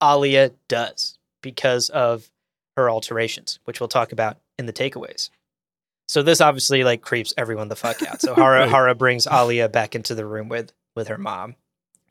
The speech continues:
Speaker 1: We also learn in this conversation with Hara and Alia and Jessica that the plan seemingly is to unite all the Fremen tribes under Paul Muad'Dib, right? His legend has grown so large at this point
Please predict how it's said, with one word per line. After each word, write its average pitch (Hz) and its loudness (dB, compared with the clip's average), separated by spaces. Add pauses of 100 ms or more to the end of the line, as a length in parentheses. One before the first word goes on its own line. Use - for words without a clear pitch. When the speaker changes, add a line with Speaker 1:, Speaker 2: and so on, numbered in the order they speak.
Speaker 1:
We 156 0
also 185 2
learn 147 2
in 135 0
this 127 0
conversation 123 -2
with 117 -2
Hara 123 2
and 117 0
Alia 117 0 (680)
and 117 -4
Jessica 127 0 (400)
that 127 2 (380)
the 135 2
plan 208 -2
seemingly 139 -4 (340)
is 156 -2
to 147 -6
unite 151 0
all 156 2
the 175 0
Fremen 160 0
tribes 131 2
under 127 0
Paul 120 2
Muad'Dib, 120 -6 (100)
right? 131 0
His 131 -4
legend 147 -2
has 135 0
grown 123 0
so 220 4
large 156 2
at 120 -6
this 110 -8
point 117 -10